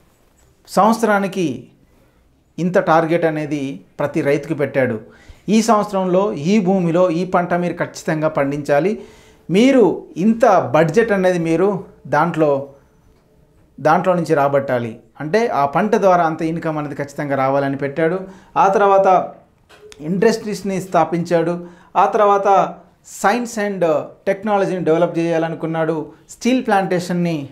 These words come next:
స్టార్ట్ చేసి ఎక్కువ స్టీల్ని ఉత్పత్తి చేసి ప్రపంచ దేశాలకు ఎగుమతి చేయాలనుకున్నాడు. ఆ తర్వాత డిఫెన్స్, ఎక్కువ మందిని ట్రైన్ చేసి తన యొక్క ఆర్మీలో ఉంచాలని,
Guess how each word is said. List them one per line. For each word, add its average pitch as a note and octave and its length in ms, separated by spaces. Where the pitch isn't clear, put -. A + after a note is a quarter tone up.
స్టార్ట్ D#3 360
చేసి D#3 400
ఎక్కువ G#3 320
స్టీల్ని A3+ 400
ఉత్పత్తి F#3 420
చేసి F3 200
ప్రపంచ F3 380
దేశాలకు E3 680
ఎగుమతి E3+ 360
చేయాలనుకున్నాడు. D#3+ 880
ఆ D#3+ 80
తర్వాత E3 400
డిఫెన్స్, E3+ 560
ఎక్కువ F3 600
మందిని F#3 420
ట్రైన్ F#3 360
చేసి F3+ 460
తన E3+ 120
యొక్క F#3 260
ఆర్మీలో F#3+ 680
ఉంచాలని, E3 760